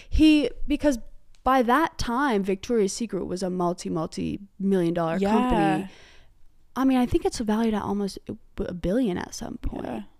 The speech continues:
Speaker 1: Um, so kind of sad
Speaker 2: Very sad.
Speaker 1: moment. But back to Victoria's Secret.
Speaker 2: Right.
Speaker 1: Uh, in nineteen eighty-three, when Wexner bought it, he revamps Victoria's Secret. He wants to focus more on the female customers,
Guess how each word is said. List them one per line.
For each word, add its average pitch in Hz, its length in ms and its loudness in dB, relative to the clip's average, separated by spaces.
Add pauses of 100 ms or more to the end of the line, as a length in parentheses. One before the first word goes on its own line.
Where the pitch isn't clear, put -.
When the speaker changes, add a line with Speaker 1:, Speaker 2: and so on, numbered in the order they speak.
Speaker 1:
Um, 180 380 -6
so 190 520 -4 (340)
kind 190 220 -6
of 170 100 -8
sad 175 560 -8
Speaker 2:
Very 240 180 -10
sad. 214 440 -10 (240)
Speaker 1:
moment. 180 600 0 (240)
But 214 320 4 (200)
back 226 260 4
to 208 280 2
Victoria's 190 600 -2
Secret. 208 560 -4
Speaker 2:
Right. 214 320 -4 (500)
Speaker 1:
Uh, 202 460 0
in 233 140 0
nineteen 226 320 2
eighty-three, 214 540 0
when 269 180 0
Wexner 208 440 2
bought 196 220 6
it, 220 120 2
he 233 120 2
revamps 262 640 4
Victoria's 233 540 -2
Secret. 208 360 -2
He 220 100 0
wants 196 260 -2
to 196 80 -6
focus 196 400 -4
more 208 260 0
on 233 160 0
the 247 80 0
female 202 380 -2
customers, 180 760 -2